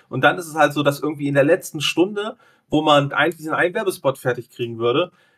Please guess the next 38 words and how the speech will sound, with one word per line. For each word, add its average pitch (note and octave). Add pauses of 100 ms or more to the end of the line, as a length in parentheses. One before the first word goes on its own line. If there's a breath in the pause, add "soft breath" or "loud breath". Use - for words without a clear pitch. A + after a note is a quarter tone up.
(140)
äh, D3
springt F3+
er F3
dann D#3
von D3+
einer F3
Million B2
auf C3+
null D#3
Komma D#3+
neun C#3
fünf -
Millionen A#2+
und D3
dann C#3+
hast F3
du C#3
halt C3+
diese A#2
Bedingung C3+
von, B2
sagen A#2+
wir, A2+
einer A#2
Million C#3
nicht A#2+
mehr G#2+
erfüllt A#2
und A#2+
dann B2+
musst C#3
du A#2
einerseits B2
vielleicht B2
dir B2
noch A2
einen A2+
neuen, G#2+